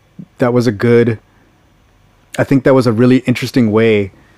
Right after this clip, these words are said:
to drop in these pieces, kind of like, almost in the way that, that Wendig did it in, in the Aftermath trilogy. Like,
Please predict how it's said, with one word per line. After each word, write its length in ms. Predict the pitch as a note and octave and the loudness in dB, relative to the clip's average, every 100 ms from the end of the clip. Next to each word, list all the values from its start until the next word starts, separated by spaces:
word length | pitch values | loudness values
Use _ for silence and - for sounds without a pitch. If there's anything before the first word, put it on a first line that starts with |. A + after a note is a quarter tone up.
| _ | _
to 100 | - | -6
drop 360 | A2+ A#2 A2 - | -2 -2 -2 0
in 120 | A2+ | -2
these 160 | G#2 F#2+ | -2 -6
pieces, 540 | - B2 - G#2 G2 | -6 -6 -4 -8 -10
kind 300 | - A#2+ B2+ | -10 -2 0
of 160 | C3 A#2 | 0 0
like, 420 | A#2 A2+ - - _ _ | -2 -2 -6 -18 _ _
almost 300 | - D3+ D3 | -2 0 2
in 60 | C#3+ | 2
the 80 | B2 | 2
way 160 | A#2+ B2+ | 2 2
that, 220 | A#2+ G#2 _ | 0 -4 _
that 160 | A#2+ A2 | -4 -2
Wendig 500 | G#2+ B2+ C3+ A2+ F#2+ | 0 0 2 0 -2
did 160 | G#2 | -2
it 120 | A2 G#2 | -2 -2
in, 220 | G2+ G2+ | -4 -4
in 180 | A2+ G#2+ | -4 -4
the 100 | G#2 | -4
Aftermath 500 | A#2 - G#2+ G2 - | -4 -4 -4 -6 -10
trilogy. 400 | G2 F2+ F2+ - _ _ _ _ _ _ _ | -12 -12 -16 -18 _ _ _ _ _ _ _
Like, 360 | - F#2+ F2+ - | -8 -8 -8 -16